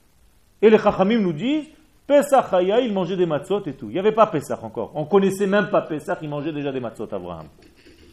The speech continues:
Qu'est-ce que ça veut dire ? Ça veut dire qu'il y a dans le monde une énergie qui descend, qui tombe pendant des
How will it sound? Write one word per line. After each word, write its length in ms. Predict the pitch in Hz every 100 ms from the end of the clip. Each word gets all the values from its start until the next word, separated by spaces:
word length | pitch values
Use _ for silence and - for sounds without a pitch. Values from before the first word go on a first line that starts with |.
| _
Qu'est-ce 160 | - -
que 80 | 190
ça 120 | 113
veut 100 | 95
dire ? 120 | - _ _ _ _ _ _ _ _ _ _ _ _ _
Ça 140 | 165
veut 80 | 170
dire 180 | 285 -
qu'il 260 | 247 214 220
y 120 | 220
a 240 | 254 - -
dans 160 | 147 208
le 140 | 196
monde 400 | 175 202 262 - - _ _ _ _ _ _ - - - -
une 220 | 190 196 254
énergie 540 | 277 254 185 208 -
qui 160 | 190 170
descend, 520 | 143 254 - 220 -
qui 120 | 160
tombe 420 | - 254 294 277 - _ _ _ _ _ _ _ _ _ _ _ _ _ _ _ -
pendant 320 | 202 220 269
des 460 | 185 214 196 -